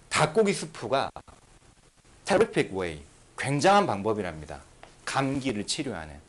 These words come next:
우리는 감기 걸렸을 때 뭐 먹어? 막, 뭐 얼큰한 찌개나 막 이런 거 생각나잖아, 그지? 설렁탕 막 이런 거.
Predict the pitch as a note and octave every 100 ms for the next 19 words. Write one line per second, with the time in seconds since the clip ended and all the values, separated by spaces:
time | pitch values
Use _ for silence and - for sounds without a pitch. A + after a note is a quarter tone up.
0 | - - _ _ - _ _ - - -
1 | _ - - D#3+ A3 A#3 D#3+ - C#3+ G#3+
2 | G#3 G3 F3+ D#3+ D#3+ G#2+ G2 G#2+ F#2+ D#2+
3 | D2 E2 D#2 - - - - - - -
4 | B2+ B2+ - D#3 D3 C3 - F3+ F3 E3
5 | B2+ G2 F2+ G#2+ C3+ B2+ A2 A#2+ G#2+ G2
6 | F2 E2 C3 D#3+ F2 E2 - - - D#3
7 | C#3+ B2+ G#2+ F2 D#2+ D#2+ D#2 D2